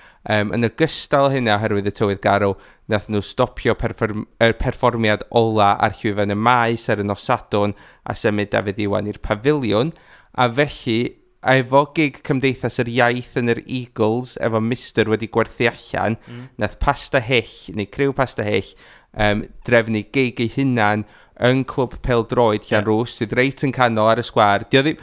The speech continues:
Speaker 1: hynny ydi, m-, mewn Clwb Pêl-droed yn y, fatha ryw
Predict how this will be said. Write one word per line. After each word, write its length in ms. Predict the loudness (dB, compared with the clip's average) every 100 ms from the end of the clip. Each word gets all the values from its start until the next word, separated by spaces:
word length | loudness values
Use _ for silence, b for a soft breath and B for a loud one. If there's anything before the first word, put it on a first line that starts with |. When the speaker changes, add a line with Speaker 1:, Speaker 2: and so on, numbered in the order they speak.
| B 2
Speaker 1:
hynny 160 | 2
ydi, 160 | 2 -4 -8 _
m-, 200 | 0 0 2
mewn 220 | 2 2
Clwb 400 | 0 0 0 0
Pêl-droed 580 | 0 0 2 4 2 2
yn 120 | -2
y, 100 | -2 -4
fatha 280 | -6 0 2
ryw 160 | 2